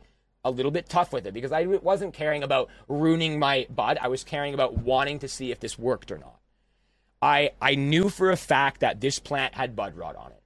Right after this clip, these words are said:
I cut off every visible sign that I could possibly see. Every single one of the branches went through a perfect hydrogen peroxide, a lemon and baking soda, and then just a,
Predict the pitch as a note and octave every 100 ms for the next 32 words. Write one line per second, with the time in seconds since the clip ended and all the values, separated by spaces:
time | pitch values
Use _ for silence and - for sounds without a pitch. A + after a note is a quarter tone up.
0 | _ _ _ - C3 D#3 C3 B2+ - -
1 | D3+ D#3 F#3+ A#2+ E3+ E3 F#3 F3+ - D#3+
2 | C#3+ D3 A2+ A2 B2 - - C#3+ D#3+ -
3 | E3+ - A#2+ C3+ - _ _ _ B2+ D3
4 | F3 F3 F#3 F3 D3+ D3 C3+ B2+ B2 A2
5 | C3 B2 B2+ - - D3+ D#3+ - B2+ C3
6 | E3 C#3 A#2+ - D3 E3+ F#3+ _ _ _
7 | _ B2+ A2+ B2+ C#3+ D#3+ E3+ D3+ D3 C3
8 | C#3+ D3 D3 D3 E3 - B2+ B2 B2 C3
9 | -